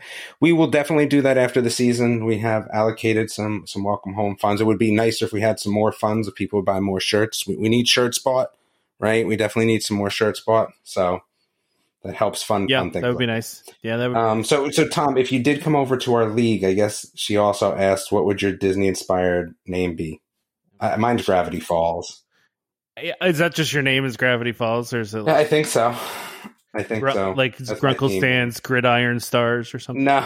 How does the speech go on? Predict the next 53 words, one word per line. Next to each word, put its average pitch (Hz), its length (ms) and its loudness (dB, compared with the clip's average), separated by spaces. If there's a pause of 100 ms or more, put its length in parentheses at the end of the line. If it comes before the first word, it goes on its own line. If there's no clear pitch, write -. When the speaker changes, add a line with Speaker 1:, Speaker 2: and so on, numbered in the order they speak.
Speaker 1:
<laughs> - 200 0 (440)
no, 110 600 0 (300)
that 151 140 4
would 185 100 4
have 135 80 -2
been 127 160 4
way 117 180 6
better. 110 260 2
It's 113 200 2
a 120 80 2 (800)
Speaker 2:
<laughs> - 100 2
Speaker 1:
N 160 140 2
C 156 180 0
Gravity 117 400 2
Falls. 90 440 0
That's 101 260 -2
it. 82 240 -2 (360)
That's 95 220 -6
Speaker 2:
Okay. 80 120 -6
Speaker 1:
it. 78 100 -16 (300)
Speaker 2:
Now, 160 180 2
and 143 200 -6
see, 156 140 -2
now 143 220 2
I 156 80 2
feel 147 180 0
like 131 220 0
that's 131 180 -2
gotta 123 220 0
be 123 100 -6
my 117 140 -4
name 127 200 -2
'cause 107 160 -12
I 107 80 -8
just 107 200 -14
came 117 120 -6
up 120 120 -4
with 104 120 -10
it. 101 120 -10
Um, 127 380 0 (160)
<laughs> 240 260 2
so, - 160 -2 (100)
Speaker 1:
<laughs> - 1120 -4
Speaker 2:
I 160 80 2
don't 226 160 0
really, 214 260 4
I 170 80 -2
don't 240 140 2
know. 269 160 4
I 175 80 6
don't, 180 240 0
I 160 100 -6
have, 202 160 -4